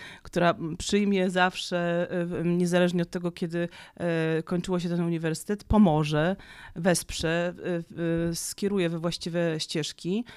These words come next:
Y, i taka zaopiekowana osoba, taki zaopiekowany absolwent, no, czuje się właśnie tak, jak powinien się czuć każdy, kto, y, kończy ten uniwersytet, że jest w rodzinie,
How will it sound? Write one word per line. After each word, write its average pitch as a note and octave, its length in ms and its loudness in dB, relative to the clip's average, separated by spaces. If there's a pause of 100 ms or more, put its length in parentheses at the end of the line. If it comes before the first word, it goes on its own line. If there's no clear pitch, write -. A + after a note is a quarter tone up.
(320)
Y, - 40 -16 (600)
i G#3 220 -2
taka G#3 460 0
zaopiekowana G#3 760 4
osoba, E3 420 0
taki E3+ 200 -6
zaopiekowany F3+ 540 2
absolwent, E3+ 640 0 (360)
no, A3 80 -2
czuje D4 220 4
się C#4 120 4
właśnie C4 480 6 (100)
tak, B3 140 -2
jak B3+ 120 -2
powinien A#3 400 4
się A3 160 0
czuć - 280 0
każdy, F3+ 520 2
kto, F3+ 560 0
y, F3 40 -2
kończy F#3 320 -4
ten F3 160 -4
uniwersytet, D#3 520 -8
że F3+ 180 -6
jest A3+ 320 -6
w E3 60 -6
rodzinie, F3 540 0